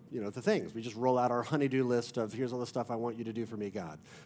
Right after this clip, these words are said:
which is fine. That's great. It's, that, the Bible encourages that. Bring your needs and requests to God. And all I'm saying is spend time adoring him.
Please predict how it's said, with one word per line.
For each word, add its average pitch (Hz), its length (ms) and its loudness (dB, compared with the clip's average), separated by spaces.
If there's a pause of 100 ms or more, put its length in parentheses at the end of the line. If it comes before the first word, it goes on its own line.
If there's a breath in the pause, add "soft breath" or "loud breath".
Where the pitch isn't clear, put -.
which 220 120 0
is 226 120 0
fine. 214 500 2
That's 131 160 0
great. 156 420 4
It's, 123 140 -6
that, 165 300 2
the 170 80 2
Bible 196 400 4 (500)
encourages 185 640 8
that. 101 320 0 (240 loud breath)
Bring 226 300 6
your 214 160 6
needs 196 260 4
and 170 80 2
requests 165 340 0
to 156 80 -6
God. 143 360 0 (420 loud breath)
And 196 500 4
all 190 280 8
I'm 233 160 2
saying 139 340 2
is 123 400 0 (1400 loud breath)
spend 208 920 2
time 139 800 -2 (420)
adoring 120 720 -2
him. 76 420 -8